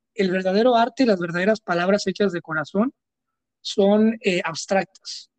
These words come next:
son híbridas, que cualquiera las puede interpretar a, a su forma, y que no nada más ven, "Ah, aquí viene Yomira otra vez platicando de sus problemas", sino que,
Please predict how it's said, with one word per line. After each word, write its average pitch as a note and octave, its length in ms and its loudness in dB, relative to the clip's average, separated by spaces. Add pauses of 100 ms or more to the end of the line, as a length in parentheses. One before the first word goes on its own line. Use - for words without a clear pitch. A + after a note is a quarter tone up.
(120)
son F#3+ 800 -2 (540)
híbridas, G#3+ 720 0 (220)
que F3+ 120 -6
cualquiera G3 380 0
las G3 140 -4
puede G3+ 200 0
interpretar F3 720 -6
a, D#3+ 260 -2
a D#3 180 -16
su C#3+ 160 -16
forma, D3+ 380 -6 (340)
y F3+ 120 -6
que F#3 120 -2
no F#3+ 120 2
nada G3 200 2
más G3 240 2
ven, G3 180 4
"Ah, A3+ 300 4
aquí G#3 200 0
viene G#3+ 220 4
Yomira G3 320 2
otra G3+ 200 0
vez G3 140 2
platicando F#3+ 520 -2
de F3+ 60 -2
sus D3 160 -18
problemas", E3+ 440 -4
sino E3 240 -8
que, D#3+ 220 -10